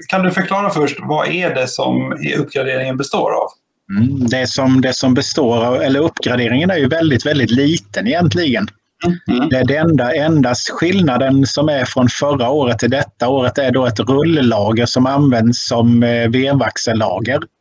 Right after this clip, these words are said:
Speaker 1: Mm.
Speaker 2: Istället för de traditionella kullagerna.
Speaker 1: Mm.
Speaker 2: Skillnaden med det är ju att, eh, för det första så är ju livslängden på lagren tiofaldig,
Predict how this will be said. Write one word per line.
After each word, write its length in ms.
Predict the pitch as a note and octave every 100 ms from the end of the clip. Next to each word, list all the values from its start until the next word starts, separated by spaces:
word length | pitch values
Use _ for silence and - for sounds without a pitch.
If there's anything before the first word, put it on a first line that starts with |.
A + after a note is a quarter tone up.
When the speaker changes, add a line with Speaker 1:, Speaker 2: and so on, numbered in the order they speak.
| _ _
Speaker 1:
Mm. 240 | B2 B2+ D3+ - _ _ C#3+
Speaker 2:
Istället 540 | C3 - C3+ C#3 A2+
för 80 | C3
de 300 | B2 B2 B2
traditionella 680 | A#2 B2+ A#2+ C3+ C3+ A#2 A2
kullagerna. 840 | G#2 B2+ C3 A#2+ G2+ G2+ G#2 C3 - _ _ _ _ _ A2+
Speaker 1:
Mm. 220 | C#3 D3 - _ _ _ _ _ _
Speaker 2:
Skillnaden 720 | - - D#3 E3 B2+ B2 B2+ E3
med 280 | F#3 E3
det 440 | E3 B2 B2 B2+ C3+
är 220 | F#3+ D3+
ju 220 | C3+ B2 C3+
att, 400 | B2 G#2 - C3
eh, 60 |
för 180 | B2 C3
det 100 | C3
första 480 | - E3 - - B2
så 160 | -
är 40 | E3
ju 680 | D3 C#3 C#3 C3+ C3+ C3+ C3+
livslängden 840 | C3+ D3 D#3 - - A#2+ A2+ A#2+
på 80 | A2+
lagren 560 | C#3+ E3+ B2+ A#2+ A#2+ B2 B2 B2 - -
tiofaldig, 960 | D3 D#3 B2+ A2+ - A2 G#2 G2 C3